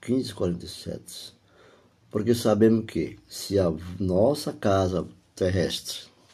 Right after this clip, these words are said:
deste tabernáculo, se desfizer,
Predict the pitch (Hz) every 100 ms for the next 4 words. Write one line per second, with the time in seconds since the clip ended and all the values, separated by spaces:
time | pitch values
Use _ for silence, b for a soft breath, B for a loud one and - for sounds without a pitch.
0 | _ _ _ _ _ _ _ _ _ B
1 | B B B B B B _ 78 98 113
2 | 127 156 147 - - - - - - 123
3 | - 101 117 120 90 87 - - _ _
4 | _ _ _ _ _ - - 85 113 127
5 | - 151 110 107 135